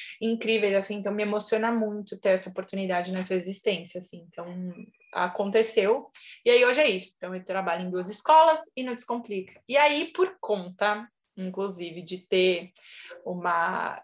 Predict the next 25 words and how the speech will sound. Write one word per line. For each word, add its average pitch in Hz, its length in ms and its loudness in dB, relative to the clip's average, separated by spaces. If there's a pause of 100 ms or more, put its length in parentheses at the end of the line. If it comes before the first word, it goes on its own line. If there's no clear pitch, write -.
eu 185 160 -2
tenho 214 280 2
um 208 80 -2
contrato 214 600 2
com - 80 -8
o 190 40 -4
Descomplica, 220 580 -6
né? 214 160 -2
Então, 196 180 -8
falar 196 340 2
de 226 100 -6
língua 208 260 -4
portuguesa 185 640 -2
na 185 140 -4
internet, 190 680 0
eu 220 140 4
sou 214 600 0 (680)
Descomplica. 185 840 -8 (420)
Foi 285 140 8
aí 302 300 4
que 330 120 -4
surgiu 302 560 -4
esse - 220 -6
trabalho 254 460 0
com 269 400 -6